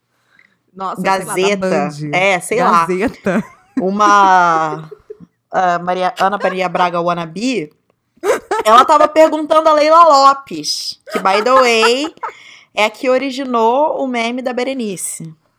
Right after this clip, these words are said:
Speaker 2: né?
Speaker 1: Amo!
Speaker 2: Tô explicando isso pra
Speaker 1: Gente,
Speaker 2: gera-,
Speaker 1: Inception
Speaker 2: geração
Speaker 1: de memes,
Speaker 2: X.
Speaker 1: adoro.
Speaker 2: Isso, isso. É aquele mix, né? E aí,
Speaker 1: Uhum.
Speaker 2: Claudete, desavisada, desinformada, falou assim: "Por onde anda Leila Lopes? Um beijo, Leila Lopes."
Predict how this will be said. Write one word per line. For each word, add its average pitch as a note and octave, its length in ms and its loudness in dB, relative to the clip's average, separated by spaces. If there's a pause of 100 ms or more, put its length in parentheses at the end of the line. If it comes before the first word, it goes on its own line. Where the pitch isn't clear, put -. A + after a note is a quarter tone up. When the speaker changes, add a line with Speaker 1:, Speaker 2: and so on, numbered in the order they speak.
(100)
Speaker 2:
né? E3+ 240 -10
Speaker 1:
Amo! B3+ 400 -4
Speaker 2:
Tô A3+ 180 4
explicando A#3+ 560 -2
isso F#3+ 140 -6
pra B3+ 120 0
Speaker 1:
Gente, A#3 100 -6
Speaker 2:
gera-, A#3+ 220 -6
Speaker 1:
Inception A3+ 580 -6
Speaker 2:
geração A#3+ 440 0
Speaker 1:
de C4+ 60 -12
memes, G3 340 -2
Speaker 2:
X. - 20 -4
Speaker 1:
adoro. E3 400 -10
Speaker 2:
Isso, G3+ 400 -6
isso. F#3 240 -8
É A#3+ 100 -2
aquele F4+ 340 -4
mix, - 320 -10
né? F3+ 180 -10 (600)
E A#3+ 140 -2
aí, C#4 460 2
Speaker 1:
Uhum. D#4+ 120 -6
Speaker 2:
Claudete, C#4 1000 -4 (240)
desavisada, A#3+ 840 -2
desinformada, A#3+ 760 -4
falou C#4 300 -4
assim: B3+ 480 -8 (840)
"Por D4 100 2 (120)
onde F#4 140 -4
anda B3+ 200 0
Leila A3 240 0
Lopes? F#3+ 540 -2 (140)
Um G4 160 -6
beijo, B3+ 360 -2
Leila G3 260 -2
Lopes." F#3 540 0